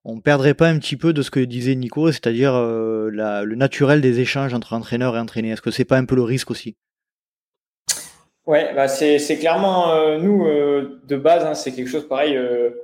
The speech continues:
Speaker 2: s'il y a, il y a un an, on nous aurait dit, euh,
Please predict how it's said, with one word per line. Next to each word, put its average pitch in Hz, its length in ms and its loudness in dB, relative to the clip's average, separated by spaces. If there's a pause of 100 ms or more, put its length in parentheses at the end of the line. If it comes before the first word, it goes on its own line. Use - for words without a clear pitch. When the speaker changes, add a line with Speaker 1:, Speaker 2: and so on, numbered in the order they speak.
(360)
Speaker 2:
s'il - 240 -12
y 131 40 4
a, 123 300 4
il 120 80 2
y 123 40 0
a 123 180 -2
un 147 180 0
an, 160 260 2
on 127 280 -2
nous 127 180 -4
aurait 123 200 -2
dit, 139 200 -4
euh, 120 300 -2